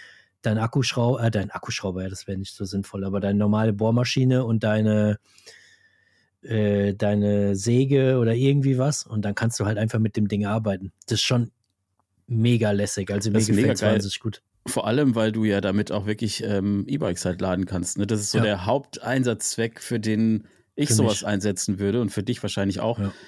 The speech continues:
Speaker 2: weil wir halt beide in unseren Autos eben nicht die Möglichkeit haben
Speaker 1: Ja.
Speaker 2: zu laden, wenn wir nicht irgendwo am Strom hängen.
Speaker 1: Ja.
Speaker 2: Und von daher ist es schon echt eine geile
Speaker 1: Wo-,
Speaker 2: Sache so,
Speaker 1: wobei
Speaker 2: ne?
Speaker 1: ich ja auch gesagt hab, für dich ist es ja, ist es ja absoluter Gamechanger, weil wenn du wieder mit deinem,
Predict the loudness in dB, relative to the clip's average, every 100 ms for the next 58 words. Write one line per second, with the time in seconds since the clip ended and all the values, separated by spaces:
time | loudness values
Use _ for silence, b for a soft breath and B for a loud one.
0 | B B -2 0 0 0 -4 -4 0 2
1 | 2 0 0 -2 0 0 0 -2 0 -2
2 | 0 0 2 2 0 _ _ _ 0 0
3 | 2 0 0 -4 -4 -4 2 0 0 -2
4 | -2 0 0 2 2 2 0 0 -2 -2
5 | -2 -4 -4 -4 -2 0 0 0 -2 -8
6 | _ _ _ _ -2 0 0 0 0 0
7 | 0 -2 -4 -4 -4 -2 -2 -4 -6 -6
8 | -4 -2 2 0 0 0 0 2 0 0
9 | -2 0 -2 -2 -2 -2 -2 0 0 0
10 | -2 -2 0 2 0 -2 -6 -6 -4 -2
11 | -4 -6 -4 -2 -2 -2 -2 0 -2 -2
12 | -2 0 0 2 2 2 2 2 2 2
13 | 2 2 2 2 2